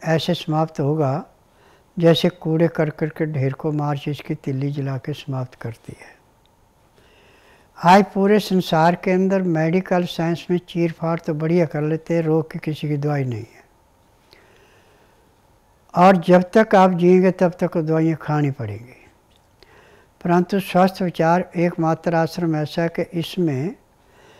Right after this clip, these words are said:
दवाई केवल उतने दिन खिलाई जाती है, जितने दिन रोग है। रोग समाप्त होता है, दवाइयाँ बंद हो जाती हैं।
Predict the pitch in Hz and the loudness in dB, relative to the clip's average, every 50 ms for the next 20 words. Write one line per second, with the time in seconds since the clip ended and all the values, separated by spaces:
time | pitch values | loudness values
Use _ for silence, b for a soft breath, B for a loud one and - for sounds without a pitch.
0 | b b b b - 156 147 160 165 165 170 190 190 190 - 180 175 180 185 190 | b b b b -6 -2 2 6 6 8 8 8 6 4 4 2 4 4 2 0
1 | - - 175 170 - - 190 196 190 175 175 165 170 160 - 156 156 160 165 170 | -2 -4 -6 -6 -4 -2 0 0 2 2 2 2 0 0 0 0 2 2 4 4
2 | 160 165 160 156 160 - 180 175 170 165 165 160 - - 160 156 156 160 151 151 | 4 2 0 0 0 -2 -2 -2 -2 -2 -4 -4 -4 -4 -2 -2 -2 -2 -2 -4
3 | 151 151 156 160 160 160 170 170 165 156 151 160 165 156 - - 165 156 160 160 | -2 -2 0 0 0 0 0 0 0 0 0 -2 -2 -2 -4 -4 -2 0 0 0
4 | 160 - - 151 143 - - 170 160 151 151 151 151 156 156 143 151 160 160 151 | -2 -4 -6 -10 -8 -6 -4 -4 -4 -2 -2 -2 0 -2 -2 -2 -2 -2 -2 -2
5 | 135 123 113 113 113 110 - _ - 127 123 139 - - | -2 -4 -6 -8 -10 -12 -12 _ -18 -20 -20 -20 -20 -20